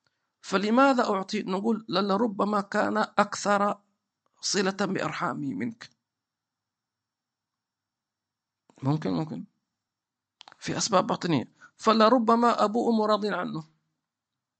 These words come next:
راضٍ عنه رضاءً كاملاً. "يا ابني، أنا راضي عنك إلى يوم القيامة." خلاص. خلاص.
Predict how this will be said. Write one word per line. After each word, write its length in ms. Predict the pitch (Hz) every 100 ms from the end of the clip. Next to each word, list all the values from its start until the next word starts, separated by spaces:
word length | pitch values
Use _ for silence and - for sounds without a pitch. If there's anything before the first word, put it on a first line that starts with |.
| _ _ _ _ _ _ _ -
راضٍ 300 | 190 185 208
عنه 680 | 202 - 208 214 214 208
رضاءً 580 | 190 190 208 220 208 208
كاملاً. 800 | 220 214 - 208 202 202 208 165 _ _ _ _ _
"يا 340 | - 185 180 208
ابني، 280 | 202 202
أنا 220 | 202 196 196
راضي 320 | 208 196 190
عنك 400 | - 208 208 202
إلى 180 | 226 240
يوم 100 | -
القيامة." 340 | - - -
خلاص. 580 | - 165 139 - - - _ _ _
خلاص. 720 | - 349 339 - - - -